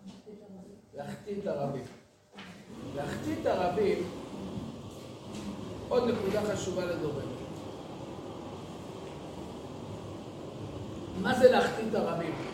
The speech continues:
במחשבה הראשונית של כולנו, אני חושב, להחטיא את הרבים, זה אומר, אני יכול לחטוא, או שאני יכול להחטיא עשרה אנשים. ואז עשיתי את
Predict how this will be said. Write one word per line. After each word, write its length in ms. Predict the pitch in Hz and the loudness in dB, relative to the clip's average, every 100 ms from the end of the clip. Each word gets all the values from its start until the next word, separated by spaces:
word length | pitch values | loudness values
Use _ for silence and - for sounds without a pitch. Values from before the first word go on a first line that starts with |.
| - - - - - - - - - - - | -8 -8 -8 -8 -10 -10 -10 -10 -8 -8 0
במחשבה 540 | 175 180 175 214 262 311 | 2 2 2 4 6 8
הראשונית 480 | 240 233 220 247 | 6 6 4 4
של 100 | 247 214 | 2 0
כולנו, 420 | 180 185 190 180 156 - - - | 4 4 4 4 0 -2 -8 -6
אני 180 | 143 - | -6 -4
חושב, 320 | - - 147 147 - - - - - 135 - 151 | -4 -2 0 -2 -4 -6 -8 -8 -6 -6 -4 0
להחטיא 480 | 170 170 - 294 302 | 0 0 0 0 6
את 40 | |
הרבים, 640 | 226 190 190 247 233 233 - - - - | 8 8 8 8 6 4 2 -4 -6 -2
זה 80 | 202 | 2
אומר, 360 | 214 285 269 254 240 - - - - | 4 8 10 8 8 0 -8 -10 -4
אני 160 | 185 196 | 0 2
יכול 360 | 196 - 220 | 4 8 8
לחטוא, 580 | 165 - 156 170 - - - - - - - | 6 4 4 6 6 4 -2 -6 -8 -8 2
או 120 | 240 | 2
שאני 260 | 262 277 262 | 6 8 8
יכול 240 | 262 269 | 10 10
להחטיא 340 | 233 - 233 | 10 8 4
עשרה 360 | 214 214 190 190 | 4 4 4 6
אנשים. 360 | 185 - - - - - - - - - - | 8 6 4 0 -4 -6 -8 -8 -8 -8 -2
ואז 300 | 202 240 240 | 2 4 2
עשיתי 280 | - 302 | 0 0
את 60 | 208 | 0